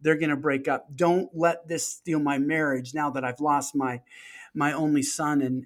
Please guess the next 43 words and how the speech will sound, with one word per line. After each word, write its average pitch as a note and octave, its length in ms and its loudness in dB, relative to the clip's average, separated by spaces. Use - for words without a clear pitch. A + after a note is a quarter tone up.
and, C3 260 -6
and C3+ 120 -2
my C3 140 -2
only B2+ 200 -4
child." E3+ 400 4
And D#3+ 140 0
then D#3+ 140 0
here F#3 260 2
with E3 180 -4
the C#3+ 100 -2
affair E3 600 2
that D#3+ 120 0
we've E3 160 -2
been D3+ 160 0
talking F3 480 2
about, C3+ 320 -2
how D3 160 -6
couples D#3 440 -4
went D#3 240 -4
through D3 120 -10
something C#3+ 420 -2
that C#3 100 -2
has D3 280 -6
ripped E3 360 4
so G#3+ 540 2
many E3+ 240 0
couples D#3+ 400 -2
apart, F#3+ 400 2
but C3 140 -10
now F#3+ 480 0
their F3+ 120 4
marriage G3 300 4
is F#3 100 -2
a F#3+ 40 4
fortress G3+ 580 0
against F#3 720 2
it. - 220 -14
They D#3+ 120 0
found F#3 380 0
it - 160 -6
to E3+ 100 -4
be E3+ 460 -2
a, D3 160 -4